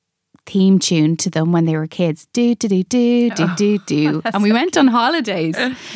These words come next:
Speaker 1: And I showed Pia a picture of Joe and I said, "Who's that?" And she said, "It was like for a minute she forgot Grandad," and she just said, "Do." So ever since then it's stuck. So I think he was like my Do. You know, we were best pals.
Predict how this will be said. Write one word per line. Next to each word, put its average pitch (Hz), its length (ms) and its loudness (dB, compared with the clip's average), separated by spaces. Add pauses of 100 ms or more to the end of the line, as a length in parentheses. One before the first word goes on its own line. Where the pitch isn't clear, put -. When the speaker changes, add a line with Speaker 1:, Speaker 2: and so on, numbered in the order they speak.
(180)
Speaker 1:
And 214 160 -4
I 214 100 0
showed 220 400 -2
Pia 196 320 2
a - 20 -6
picture 180 480 -2
of 156 340 -4
Joe 170 360 0
and 160 100 2
I 160 60 2
said, 160 180 -2
"Who's 233 240 2
that?" 180 340 -4
And 170 140 0
she 175 120 -4
said, 165 400 -4 (500)
"It - 40 -6
was 240 140 -2
like - 160 -10
for 240 160 -2
a 220 40 4
minute 202 280 4
she 196 140 -2
forgot 180 720 -4 (280)
Grandad," 196 680 0
and 180 180 0
she 196 140 -2
just 185 220 -2
said, 165 240 -2 (200)
"Do." 190 500 2 (580)
So 185 260 -4
ever 190 220 -2
since 180 240 0
then 170 200 0
it's 160 140 -4
stuck. - 360 -2 (420)
So - 240 -2
I 208 100 0
think 240 300 0
he 220 240 2
was 196 200 2
like 160 220 -2
my 160 160 4
Do. 160 480 -2 (100)
You 190 240 0
know, 170 200 4
we 180 160 2
were 170 180 0
best 185 520 -4
pals. 165 640 -4